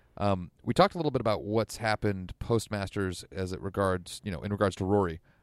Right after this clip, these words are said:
Um, I just wanna go quick, you know, quick hit around the, the rest of, rest of the tour with you guys. So since Jon Rahm won the Masters, um, our winners include Matthew Fitzpatrick,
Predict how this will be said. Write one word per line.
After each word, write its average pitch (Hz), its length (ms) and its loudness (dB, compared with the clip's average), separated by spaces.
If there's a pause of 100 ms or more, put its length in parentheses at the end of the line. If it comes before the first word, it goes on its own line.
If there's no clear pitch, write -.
(140)
Um, 98 400 -2 (400)
I - 60 -16
just 165 180 -4
wanna 165 140 2
go 139 120 6
quick, - 420 0
you 139 80 -4
know, 101 120 0
quick - 200 -2
hit 147 120 2
around 110 380 -2
the, 95 240 4
the 101 120 0
rest 104 300 -2
of, 95 320 0
rest 101 200 -8
of - 40 -8
the 95 80 -2
tour 107 200 2
with 98 100 0
you 92 60 -4
guys. 87 360 -8
So 107 420 2 (160)
since - 680 0 (540)
Jon 120 260 6
Rahm 110 200 4
won 104 120 2
the 98 80 -2
Masters, 90 540 -6 (500)
um, 98 440 2 (120)
our 135 100 8
winners 160 380 2
include 107 580 4 (400)
Matthew 143 320 -2
Fitzpatrick, 92 580 -2